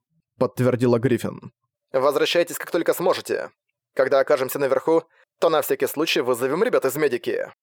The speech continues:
Примечание переводчика. Интересно, что в оригинале Гриффин говорит именно «медикаe», то есть как бы на латыни, в высоком готическом. Видимо, медикой у них называется нечто вроде медсанбата или медицинской роты.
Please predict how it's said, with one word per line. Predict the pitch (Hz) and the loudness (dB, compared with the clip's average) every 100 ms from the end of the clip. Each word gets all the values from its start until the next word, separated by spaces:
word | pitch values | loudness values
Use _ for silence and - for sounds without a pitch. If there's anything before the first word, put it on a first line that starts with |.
| _ _ _ _ _ _ | _ _ _ _ _ _
Примечание | 110 127 135 233 196 | 0 0 2 2 2
переводчика. | 170 170 139 - - - - _ _ _ 110 | 4 2 2 0 -4 -6 -8 _ _ _ -4
Интересно, | 107 190 208 165 | 2 2 2 0
что | - 127 | 0 2
в | |
оригинале | 123 123 202 175 | 2 4 4 4
Гриффин | 127 190 160 131 | 2 2 2 2
говорит | 120 147 - | 2 2 2
именно | 147 135 127 107 _ _ | 2 4 2 0 _ _
«медикаe», | 131 180 156 123 - 107 - - _ _ _ _ _ | 2 4 4 2 2 0 -2 -10 _ _ _ _ _
то | 127 | 2
есть | 120 117 | 2 2
как | - 139 | -2 0
бы | 131 | 2
на | 123 | 4
латыни, | 117 107 180 160 123 - | 4 4 4 4 2 -2
в | 120 | -2
высоком | 113 - 151 131 | 0 0 0 2
готическом. | 131 127 156 120 - - - - _ _ _ _ _ _ | 2 0 0 -2 -2 -6 -8 -20 _ _ _ _ _ _
Видимо, | 120 196 233 233 | 0 2 4 4
медикой | 143 196 226 139 | 4 2 2 2
у | 117 | 4
них | 175 143 | 2 0
называется | 110 110 165 160 - | 2 2 4 2 0
нечто | 156 - 117 | -2 0 0
вроде | 127 127 | 2 2
медсанбата | 123 117 120 107 151 165 131 113 - _ _ _ - | 2 2 0 0 0 4 2 2 -4 _ _ _ -2
или | 220 151 | 2 2
медицинской | 127 117 151 131 139 | 2 0 -2 0 2
роты. | 123 117 - - | 2 2 -2 -8